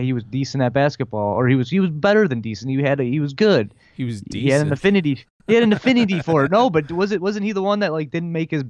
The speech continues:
Speaker 1: like, high school team or
Speaker 2: Yeah,
Speaker 1: something?
Speaker 2: yeah, yeah,
Speaker 1: So
Speaker 2: but
Speaker 1: obviously there was a point where it's, the, the, the skill has to meet the work,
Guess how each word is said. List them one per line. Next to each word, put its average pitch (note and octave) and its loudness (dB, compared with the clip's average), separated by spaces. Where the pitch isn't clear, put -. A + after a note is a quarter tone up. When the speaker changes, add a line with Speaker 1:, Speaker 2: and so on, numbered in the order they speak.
Speaker 1:
like, C#3+ -4
high C#3 -2
school E3 -2
team F3+ 0
or D#3+ 0
Speaker 2:
Yeah, D3 2
Speaker 1:
something? G#2+ 2
Speaker 2:
yeah, G2 0
yeah, D#2+ -6
Speaker 1:
So F#3 2
Speaker 2:
but F#3+ 6
Speaker 1:
obviously G#3+ 2
there G3 6
was F3 2
a F3 -2
point A3 2
where E3 2
it's, - -6
the, A2+ -16
the, D#3+ -2
the C#3 0
skill G#3 2
has F3+ 2
to D#3+ -4
meet F#3 -2
the C#3 0
work, C3+ -2